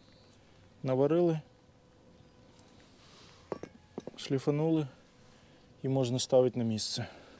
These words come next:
Головне їх не перепутати ліво-право. Отут куча регулювачних пластин, отут, отут.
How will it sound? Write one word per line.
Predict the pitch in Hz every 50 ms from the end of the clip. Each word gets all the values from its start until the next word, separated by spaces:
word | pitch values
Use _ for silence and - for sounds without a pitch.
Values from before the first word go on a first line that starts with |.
| - - - - - _ - - - - - - - - - - - - - - - - - - - -
Головне | - 123 127 131 135 139 139 135 131
їх | 120 - -
не | 131 120
перепутати | 113 127 123 117 - 127 117 - 117 - -
ліво-право. | 117 120 117 113 117 - - 156 165 170 165 156 147 139 - - - - _ - - - - _ _ _ - - - -
Отут | 123 107 - 123 110 - - - - - - -
куча | - 139 127 - - 127
регулювачних | 117 123 117 120 120 123 120 117 120 117 117 107 - - 120 -
пластин, | - - 123 117 - - - - 170 170 165 - - -
отут, | 135 113 - - - 156 165 - - - - _ - - - - - - - - - - - - - - - - - - - - - - - - - - - -
отут. | - 143 120 - - - - 156 165 165 - - -